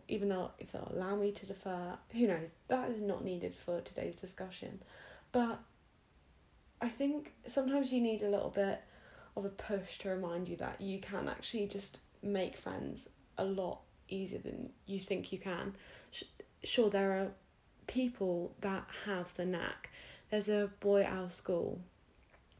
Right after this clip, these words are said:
that I've known since, like, year nine, and he literally, he can just talk to anyone, and I wish I had that gift. And the same with Georgia as well, because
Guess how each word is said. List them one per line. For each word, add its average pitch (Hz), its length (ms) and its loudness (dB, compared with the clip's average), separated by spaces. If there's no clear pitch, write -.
that 185 380 0
I've 196 160 2
known 196 280 4
since, 190 200 -2
like, 185 120 -2
year 185 280 0
nine, 175 400 -4
and 196 560 6
he 220 160 -2
literally, 247 480 4
he 220 200 0
can 262 140 4
just 311 220 0
talk - 300 -2
to - 120 -8
anyone, 180 500 -4
and 233 80 -2
I 233 80 4
wish 247 320 2
I 240 60 2
had 214 240 -4
that - 160 -8
gift. 185 320 -2
And 220 180 2
the 220 60 2
same 240 320 4
with 220 140 2
Georgia 185 380 0
as 160 120 -8
well, 160 300 -4
because 220 400 2